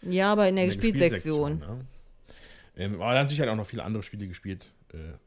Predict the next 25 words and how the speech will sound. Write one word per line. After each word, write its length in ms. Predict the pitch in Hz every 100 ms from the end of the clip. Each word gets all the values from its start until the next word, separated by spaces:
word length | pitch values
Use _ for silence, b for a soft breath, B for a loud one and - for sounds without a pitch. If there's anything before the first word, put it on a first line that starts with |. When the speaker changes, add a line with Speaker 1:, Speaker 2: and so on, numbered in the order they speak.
| -
Speaker 2:
ich 80 | -
glaub, 140 | 85
hier, 140 | 92 76 -
äh, 220 | 87 85
gespielt, 400 | 78 - 78 78 - -
entwickelt. 460 | - 87 - 104 - -
Prager 400 | - 113 113 104
Kaput 460 | - - 107 -
Regni 320 | 98 - 90
war, 100 | 85
glaub 160 | 82 78
ich, 80 | 80
auch 60 |
noch 120 | 80 78
so 120 | 78
ein 100 | 73
Ding, 200 | - - _ B B B B
was 120 | -
so 80 | -
ein 60 | 87
bisschen 280 | 90 - 82
auf-, 300 | 80 - -
Aufmerksamkeit 600 | - - - 85 - - -
gezogen 440 | - - 80 85
hatte. 280 | 82 -